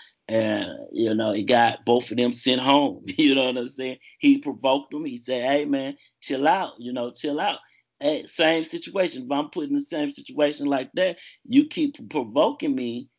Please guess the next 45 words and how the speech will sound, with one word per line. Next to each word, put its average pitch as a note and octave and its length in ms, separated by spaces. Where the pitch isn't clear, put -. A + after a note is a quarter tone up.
uh, D3 280
I'm A3 220
gonna E3+ 200
bite B2+ 360
back. G#2 200
You D3+ 160
know D3 100
what C#3+ 80
I C#3+ 40
mean? D3 220
Ain't E3 300
no D3+ 160
question C#3+ 460
about B2 340
it. - 60
'Cause, A#2 220
you C#3 160
know, B2 160
I, C3 240
I've D#3 120
gotten C3+ 320
to B2+ 140
a A#2 60
similar B2 400
situation B2 680
like A2 220
that, G#3+ 140
and C#3 100
I A#2 60
said, A#2 220
"You - 140
keep A#2+ 240
pushing C3 360
me, A2+ 160
you, B2 160
you B2+ 560
liable C3 340
to B2 60
get A#2 300
bitten G2+ 320
back, A#2+ 340
whether G#2+ 260
it's A2 220
with G2 240
words A#2 520